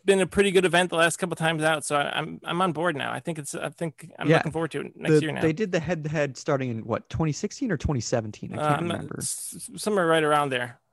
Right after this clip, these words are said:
Speaker 2: Yeah, and ever since then, it's actually been, like, legitimate. The Judge year, the twenty seventeen year, obviously Judge being in it, like, made
Speaker 1: Yeah.
Speaker 2: it. And, you know, Stanton was in it too. It's like you had, like, a lot of reason to watch. And then twenty eighteen, I mean, Harper was,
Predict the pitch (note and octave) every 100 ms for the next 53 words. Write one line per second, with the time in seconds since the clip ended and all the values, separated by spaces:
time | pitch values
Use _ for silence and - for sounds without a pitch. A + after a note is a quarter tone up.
0 | _ _ _ _ _ _ C3+ A2 - D#3
1 | D#3 - - G#3+ B3+ B3+ G#3 - D3 A#2+
2 | A2 B2+ - B2+ A#2+ A2+ G#2+ - A#2 G#2
3 | A#2 A2 A#2+ A#2 C#3 E3 C#3+ C#3+ A#2 A2
4 | - _ _ _ C3 A#2+ E3+ D3+ D#3 B2+
5 | C#3+ B2+ A2 - - C3 B2+ A#2 A2+ A2+
6 | G#2 G2+ A2 G#2+ G2+ G#2 - G#2 - G#2+
7 | C#3 G2+ _ _ _ A2 G#2+ A2+ G#2 -
8 | B2+ F2 G#2+ G#2+ A2+ G#2+ - A#2 A2+ -
9 | B2+ A2 G#2 - G#2 G2 _ A#2+ B2+ G#2+
10 | G#2+ G#2 A2 - A2 A2 G#2 G#2 A2+ A#2
11 | - - G#3+ A3 - F#3+ E3 - D3+ C3+
12 | G#2 G2+ G2+ A#2 - A#2+ G#2 G2+